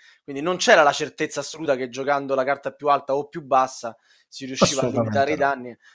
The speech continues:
Speaker 1: No, un bel giochino di aste, molto ben strutturato, proprio per rimanere in tema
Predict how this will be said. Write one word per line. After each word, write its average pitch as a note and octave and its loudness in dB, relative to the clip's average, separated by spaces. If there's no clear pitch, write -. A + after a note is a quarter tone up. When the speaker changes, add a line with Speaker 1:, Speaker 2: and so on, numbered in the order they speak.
Speaker 1:
No, D3+ -6
un C#3+ -10
bel G3+ 4
giochino D#3+ -2
di C3+ -2
aste, B2 0
molto C#3 -2
ben C3 -2
strutturato, A#2+ -2
proprio C3 -8
per A#2+ -6
rimanere B2 -6
in B2 -10
tema A#2+ -4